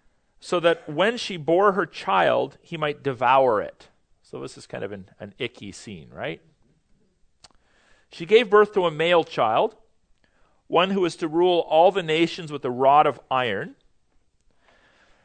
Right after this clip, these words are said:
But her child was caught up to God and to his throne.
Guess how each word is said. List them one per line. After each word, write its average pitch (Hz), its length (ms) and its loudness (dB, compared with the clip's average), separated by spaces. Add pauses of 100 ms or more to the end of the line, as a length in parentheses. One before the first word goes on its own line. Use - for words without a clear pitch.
(600)
But 160 140 0
her 175 120 0
child 220 480 2
was 180 140 -2
caught 196 300 2
up 196 140 -2
to 196 80 -6
God 160 340 6
and 147 140 -6
to 160 160 -6
his 160 200 -6
throne. 120 480 -4